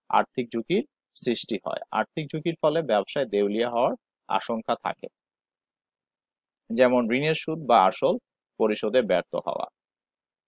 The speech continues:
এবার দেখো সুদের হারের ঝুঁকি। বন্ড বা ডিবেঞ্চারের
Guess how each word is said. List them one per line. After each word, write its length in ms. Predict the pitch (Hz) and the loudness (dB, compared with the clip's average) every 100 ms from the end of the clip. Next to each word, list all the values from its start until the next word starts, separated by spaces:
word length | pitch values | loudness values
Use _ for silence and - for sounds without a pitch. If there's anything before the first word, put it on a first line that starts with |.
| _ _ _ _ | _ _ _ _
এবার 200 | 135 156 151 | -2 0 0
দেখো 240 | 160 - | -2 -4
সুদের 440 | 185 - 190 190 180 | -10 -2 2 4 4
হারের 340 | 127 101 90 | 4 4 4
ঝুঁকি। 340 | 90 92 - 73 _ _ _ _ _ _ _ _ _ - | 0 -8 -8 -14 _ _ _ _ _ _ _ _ _ -6
বন্ড 280 | 113 127 151 | 6 6 6
বা 100 | 165 160 | 4 4
ডিবেঞ্চারের 720 | 127 120 139 135 143 107 | 4 2 2 4 6 6